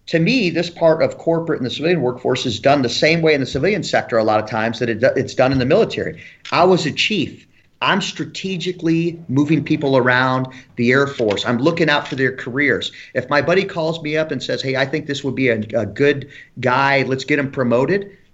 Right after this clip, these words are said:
that's what we're doing. And, and you gotta do the same thing out here. You have to be strategic. And so the, the, if, as much lead time as we can, we can get on the front side,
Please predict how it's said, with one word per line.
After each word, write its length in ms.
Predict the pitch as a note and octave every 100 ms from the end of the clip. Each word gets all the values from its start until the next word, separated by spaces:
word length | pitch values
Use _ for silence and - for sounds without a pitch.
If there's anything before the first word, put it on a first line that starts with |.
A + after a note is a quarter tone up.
| _
that's 260 | D#3 F#3+ -
what 120 | G3
we're 100 | E3+
doing. 420 | C#3 E3+ - G#2 G2
And, 240 | A#2+ A2+ C#3+
and 340 | C#3+ C3 B2 -
you 120 | C3+ B2
gotta 240 | D#3 G3
do 140 | E3+
the 100 | E3+
same 260 | D3+ D#3+ D#3
thing 220 | D#3 C#3
out 180 | C3+ -
here. 360 | - D3+ - -
You 140 | B2+
have 260 | G#2+ C#3 D#3+
to 80 | D3
be 160 | C#3+
strategic. 720 | C#3+ - B2 D3 C3+ F#2+ E2 - - - -
And 100 | B2+
so 300 | F3 D#3+ D#3
the, 160 | C#3+ C#3
the, 240 | C3 C#3+ -
if, 140 | C3+ A#2+ - - -
as 180 | C3+ -
much 300 | E3+ D#3 D#3+
lead 260 | F3+ A3
time 220 | - F3+
as 160 | E3+ E3
we 100 | E3
can, 300 | D#3+ C3 A2+
we 140 | C#3 C3+
can 160 | B2+
get 120 | C3+
on 120 | E3 C#3+
the 60 |
front 260 | - E3 F3
side, 400 | - F#3+ A#3+